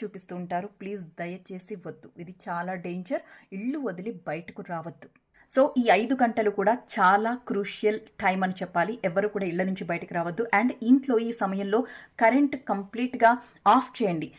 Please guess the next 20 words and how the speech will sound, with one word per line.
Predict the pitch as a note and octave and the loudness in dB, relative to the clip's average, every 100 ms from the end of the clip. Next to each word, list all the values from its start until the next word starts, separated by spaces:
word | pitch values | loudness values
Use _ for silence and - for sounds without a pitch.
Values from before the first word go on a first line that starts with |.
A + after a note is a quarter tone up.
| - | -4
విద్యుత్ | A3+ A3+ D#4 | -2 -2 0
పరికరాలు, | C#4 A#3+ - F#3 | 0 2 4 4
టీవీలు, | F3+ - B3+ A#3+ F#3+ | 4 2 2 2 0
ఫ్రిడ్జ్లు, | F3 A3 A3 A3 | 0 0 2 2
వాషింగ్ | F#3 F#3+ A3+ A#3+ | 2 2 0 -4
మిషన్లు, | A3 G#3 F#3 | -4 -4 -4
మిక్సీలు | F3 G#3 - B3+ G3+ | -4 -6 -4 -2 0
ఇలాంటివి | G3+ A3 G#3 | 2 0 0
ఏవైతే | G3+ A3 A3 | 0 0 0
ఉన్నాయో | G3+ F#3+ F#3 F#3 F#3 - - - | -2 0 0 0 -2 -6 -14 0
అవన్నీ | F#3 G3 A3+ C4 | 2 4 6 4
కూడా | B3+ A#3 | 4 0
ఫ్లగ్స్ | B3+ - F#3+ F#3+ - | 0 0 0 0 -6
తీసి | C4+ B3+ B3+ B3+ | -6 -4 -4 -4
పెట్టేసేయండి. | A3+ F3 F3 D#3+ D3+ | -6 -6 -4 -4 -6
కరెంట్లో | - A3 B3 B3+ C4 C4 - | 0 2 4 2 2 -2 -2
హెచ్చుతగ్గుల | A3 - B3+ A3 A3 | -6 -4 -6 -2 -2
కారణంగా | G#3+ G3 F#3+ F#3+ G3 - | 0 0 0 -2 -2 0
అవి | F#3 | 0
ఒక్కసారిగా | F3+ F3+ A3+ A#3 G#3+ A3 | -2 -4 -2 0 4 2